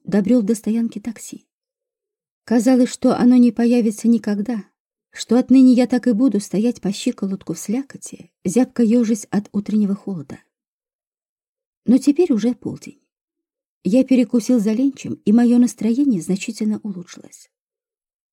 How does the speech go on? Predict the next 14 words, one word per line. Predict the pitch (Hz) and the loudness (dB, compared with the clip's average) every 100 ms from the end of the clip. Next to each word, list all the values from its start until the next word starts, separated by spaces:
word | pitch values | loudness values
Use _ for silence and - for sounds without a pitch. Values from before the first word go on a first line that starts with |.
| _ | _
Так | 254 262 | -2 -2
как | 240 233 | -2 -6
предстоял | - 233 - 208 240 233 | -4 -4 -2 0 2 2
долгий, | 196 202 285 285 180 - | 0 2 2 0 -6 -6
утомительный | 190 240 254 254 220 226 | 0 4 4 4 0 0
день, | 202 285 294 254 | 2 2 2 2
я | 208 269 | 2 4
решила | 294 - 277 285 | 4 4 2 2
оставить | - 277 269 | 2 2 2
все | - - 262 | -2 0 0
эти | - | 2
мелочи | 247 294 285 185 - | 4 4 2 -6 -4
на | 240 | -4
потом. | - 262 - 285 | -4 -12 -16 -18